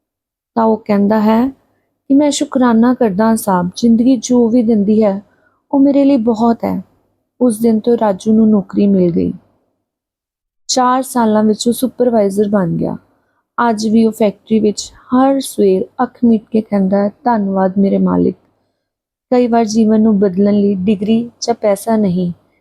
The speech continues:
ਇੱਕ ਚੰਗਾ ਦਿਲ ਤੇ ਧੰਨਵਾਦੀ ਸੋਚ ਚਾਹੀਦੀ ਹੈ। ਸ਼ੁਕਰਗੁਜ਼ਾਰੀ ਨੇ ਉਸ ਦੀ ਜ਼ਿੰਦਗੀ ਬਦਲ ਦਿੱਤੀ। ਇਸ ਤਰ੍ਹਾਂ ਦੇ ਕਈ ਸੱਚੇ ਵਾਕਿਆ ਸਾਡੀ ਆਸ ਤੇ ਸਾਡੀ ਤਾਕਤ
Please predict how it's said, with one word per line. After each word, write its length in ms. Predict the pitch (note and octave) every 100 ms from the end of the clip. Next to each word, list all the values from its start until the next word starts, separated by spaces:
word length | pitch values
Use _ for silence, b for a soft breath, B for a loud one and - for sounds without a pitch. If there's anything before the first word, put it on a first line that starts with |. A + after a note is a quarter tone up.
| _ -
ਇੱਕ 200 | - A#3
ਚੰਗਾ 420 | A#3 A3 G#3+ A3+
ਦਿਲ 260 | G3+ G#3+ G#3
ਤੇ 100 | A#3+ A#3+
ਧੰਨਵਾਦੀ 540 | B3 A3+ G3+ F#3+ F3+ G#3
ਸੋਚ 440 | - G3+ G3 -
ਚਾਹੀਦੀ 460 | - G3 F#3+ E3+ F#3+
ਹੈ। 260 | - F3+ E3+ _ _ _ _ _ _ _ _ _
ਸ਼ੁਕਰਗੁਜ਼ਾਰੀ 920 | - D#4+ D4+ D#4+ C#4 C#4 B3 G3+ A3+
ਨੇ 140 | G#3+ G#3
ਉਸ 140 | G#3 -
ਦੀ 60 | G#3
ਜ਼ਿੰਦਗੀ 420 | G3+ F#3+ F#3 G#3
ਬਦਲ 340 | F#3+ F3 F3+
ਦਿੱਤੀ। 460 | F3+ F3+ - E3+ G#3+ _ _ -
ਇਸ 240 | C#4+ C#4+
ਤਰ੍ਹਾਂ 500 | - B3 A#3 A3+ A#3
ਦੇ 180 | G#3+ G#3+ -
ਕਈ 280 | - B3 C4+
ਸੱਚੇ 420 | C4+ A3+ - A3+
ਵਾਕਿਆ 380 | G#3+ G3+ F#3+ G3+
ਸਾਡੀ 420 | G3+ A3 F#3+ G3+ - -
ਆਸ 340 | G3+ G#3 G#3+
ਤੇ 180 | - A#3+
ਸਾਡੀ 340 | A#3 A3 G3+ A3+
ਤਾਕਤ 380 | G#3 F#3+ G#3